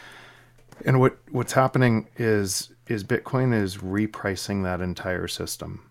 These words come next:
but from the outside in. So, and that, what that transition is going to look like is a slow, slow transition with lots of events inside.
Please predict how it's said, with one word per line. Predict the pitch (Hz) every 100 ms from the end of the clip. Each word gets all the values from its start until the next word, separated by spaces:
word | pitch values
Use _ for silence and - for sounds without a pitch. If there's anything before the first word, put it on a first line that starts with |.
| _
but | - -
from | - 92
the | 90 - 101
outside | - - 90 85 85
in. | 80 82 92 - _ _ _ _ _ _ _
So, | - 107 - 110
and | 101 98
that, | - -
what | 101 117
that | 135 127
transition | - 110 107 98 92 - 98 92
is | 87
going | - 92 90
to | 85
look | 85 95 -
like | - 82 - - - -
is | 95 87 - -
a | 101
slow, | - - 98 101 104 107
slow | 101 - 95 90
transition | 87 92 90 87 87 - 85
with | 87 - -
lots | 90 95 98 - -
of | 98 90 - -
events | 87 92 90 82 - -
inside. | 98 90 - 92 85 85